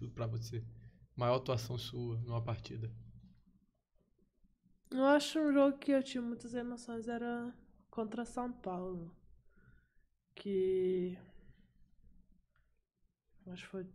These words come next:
Speaker 2: dia três, dia quatro de junho de dois mil e vinte e um. Foi uma partida bem emocionante, porque eu não sabia que eu iria jogar, tinha essa preparação, depois eu fiquei sabendo antes do jogo que eu iria jogar,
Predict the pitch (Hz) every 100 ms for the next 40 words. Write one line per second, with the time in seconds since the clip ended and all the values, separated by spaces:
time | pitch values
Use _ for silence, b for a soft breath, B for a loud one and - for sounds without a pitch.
0 | - 180 180 170 - - 175 190 202 196
1 | 190 185 - - 196 165 - - 180 -
2 | 196 202 208 190 185 175 175 247 254 180
3 | - - - 190 180 180 175 180 - 214
4 | 240 - - _ _ _ _ _ _ _
5 | _ _ _ _ _ _ - 220 220 220
6 | 226 226 226 240 233 - 233 226 233 240
7 | 269 285 294 285 262 254 285 285 339 320
8 | 240 208 - 196 202 202 202 202 214 196
9 | 214 208 214 202 196 190 190 185 180 185
10 | 214 233 233 - - - 208 208 196 190
11 | 185 190 190 196 190 190 185 190 185 185
12 | - 180 196 226 233 226 196 196 196 196
13 | 190 - 190 185 196 190 185 190 185 185
14 | 185 185 - 175 180 190 185 - 190 180
15 | 180 180 175 175 175 190 208 220